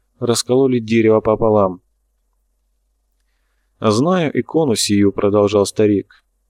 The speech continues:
"Елена Владимировна Орловская ее храму подарила. Сын хворал, она его вымолила. Икона древняя, Суздальского письма". Ника осторожно прикоснулась к краю разбитой черной доски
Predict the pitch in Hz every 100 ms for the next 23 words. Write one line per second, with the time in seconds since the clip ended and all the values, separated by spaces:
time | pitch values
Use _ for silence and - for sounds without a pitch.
0 | _ - 107 190 175 156 151 143 165 147
1 | 139 135 113 117 143 156 - 110 110 123
2 | 117 139 131 98 104 107 117 101 - -
3 | _ _ _ _ _ _ - - 240 123
4 | - 107 147 156 127 - 147 170 120 104
5 | 139 123 113 104 - _ _ _ _ _
6 | _ 127 - 190 165 135 170 160 101 85
7 | - - 139 113 101 - 110 104 110 120
8 | 120 104 _ _ _ _ _ _ _ _
9 | _ _ _ _ _ _ - 143 127 -
10 | - - 113 110 107 113 107 110 - 127
11 | 117 - 117 104 107 98 110 117 107 -
12 | 107 101 98 104 - 147 139